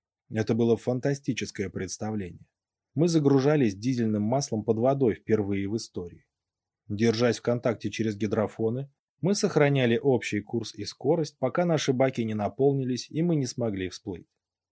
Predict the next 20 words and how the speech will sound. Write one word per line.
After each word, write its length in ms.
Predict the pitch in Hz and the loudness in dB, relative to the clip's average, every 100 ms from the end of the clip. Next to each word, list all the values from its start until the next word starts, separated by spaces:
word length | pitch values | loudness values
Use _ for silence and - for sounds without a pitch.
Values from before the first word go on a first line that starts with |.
| - | -2
Поднявшись, 800 | 127 147 190 156 - - - _ - | 0 0 -2 -4 -8 -10 -12 _ -6
мы 140 | 233 | -2
приняли 340 | 165 190 135 | 0 2 4
на 160 | 113 107 | 4 4
борт 260 | 104 98 - | 2 0 2
лобстеры 600 | 165 170 - 127 113 - _ | 0 0 -4 -2 -4 -6 _
и 240 | 240 214 | -8 -4
другие 400 | 156 123 123 139 | 0 0 0 -2
деликатесы, 800 | 98 87 95 95 98 87 - - _ _ _ _ | -2 -6 -6 -8 -8 -10 -12 -16 _ _ _ _
так 200 | 117 107 | -8 -6
как 200 | 107 90 | -6 -6
уже 220 | 107 139 | -4 -4
по 200 | 151 113 | -4 -4
горло 360 | 104 127 156 101 | 0 2 2 0
были 240 | 90 90 | -4 -6
сыты 340 | 87 113 110 90 | -4 -4 -6 -8
консервами. 680 | 87 87 - 92 87 90 - _ _ _ _ _ _ | -10 -12 -12 -12 -14 -16 -20 _ _ _ _ _ _
Теперь 420 | - 175 180 196 135 | -6 -4 0 0 2
наша 280 | 107 - | -2 -2
задача — 520 | 101 107 98 85 - | -2 -2 -2 -6 -12